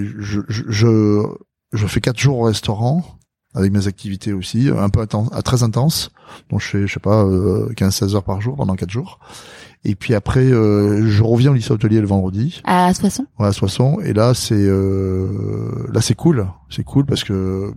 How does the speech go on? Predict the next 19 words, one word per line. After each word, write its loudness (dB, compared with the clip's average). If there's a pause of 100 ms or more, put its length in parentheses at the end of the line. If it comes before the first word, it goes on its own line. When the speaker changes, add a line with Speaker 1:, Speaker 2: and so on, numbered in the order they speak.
(120)
Speaker 1:
c'est, -12
c'est -6
une 0
belle 4
journée. 2
C'est -8
une -6
journée 0
de 0
sept, -4
huit -2
heures 2
ou -4
dix -2
heures 2
de -2
cours, 0
mais, 2
euh, 0